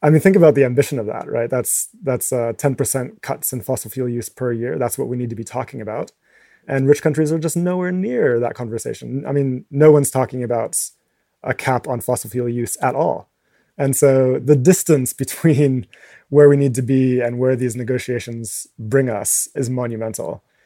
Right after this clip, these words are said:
And we should be very concerned about that. It's not okay at this stage in the game, twenty twenty-one, that there's still this kind of gap. It's, it's a disaster. So we need to be demanding our leaders scale up their ambitions significantly.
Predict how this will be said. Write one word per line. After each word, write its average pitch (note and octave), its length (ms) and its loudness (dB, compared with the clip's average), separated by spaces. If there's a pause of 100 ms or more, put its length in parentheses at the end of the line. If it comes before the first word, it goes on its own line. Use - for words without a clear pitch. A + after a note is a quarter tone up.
(220)
And B2+ 160 -2
we C3 100 2
should C3+ 140 -4
be B2 80 -4
very C#3+ 240 8
concerned D3 360 -2
about - 220 -4
that. - 360 -10 (100)
It's - 140 -6
not C#3 200 2
okay C#3 380 4
at A#2 120 -4
this A#2+ 120 -6
stage B2+ 300 -4
in A2 80 -10
the A2 80 -8
game, A#2+ 460 -4 (440)
twenty C3 240 -4
twenty-one, A#2+ 800 -6 (380)
that A#2 260 -4
there's B2 220 -4
still C#3 160 -2
this A2+ 140 -8
kind A2 160 -10
of G#2+ 80 -10
gap. C#3 360 -6
It's, - 220 -12
it's - 180 -10
a A#2 40 -10
disaster. A#2 580 -8 (220)
So C#3 180 -2
we C#3 80 2
need C#3 140 0
to B2 60 -2
be A#2+ 440 -4 (200)
demanding B2+ 420 -2
our A2+ 100 -2
leaders A2+ 340 -4
scale B2 280 -4
up A2+ 100 -6
their A2+ 100 -4
ambitions A2+ 400 -8
significantly. - 640 -10